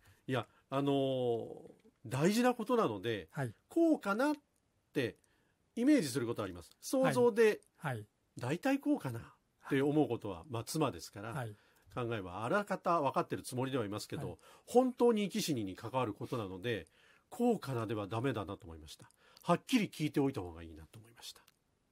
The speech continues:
Speaker 2: そうですね。
Speaker 1: はい。
Speaker 2: まあ、それも大事なことだと思います。
Speaker 1: うん。
Speaker 2: まあ、ただ、あの、いろんな会話の中で、こうかなと思うところの積み重ね
Speaker 1: はい。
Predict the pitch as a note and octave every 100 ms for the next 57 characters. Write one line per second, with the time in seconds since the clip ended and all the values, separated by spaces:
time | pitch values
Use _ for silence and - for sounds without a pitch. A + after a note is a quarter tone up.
0 | _ - C#3 A#2 - B2+ - G#2 F#2 -
1 | _ - F3 - F#3+ F3 E3 F3+ G3 E3
2 | D3 D#3 E3 D3+ C#3 C3+ B2+ B2 A#2 G2+
3 | F#2 - - A#3+ D4 C4 A3+ G#3+ G#3 G3+
4 | B3+ C4 B3+ G3 A3+ A#3 A#3 A#3+ E3+ C3+
5 | A#2+ _ - - _ - A#3 - G#3 A#3
6 | _ G3+ G3 G#3+ A3 G#3+ G#3 F#3+ E3 F#3
7 | G#3+ G3 G#3 F#3+ - _ B2+ G#2+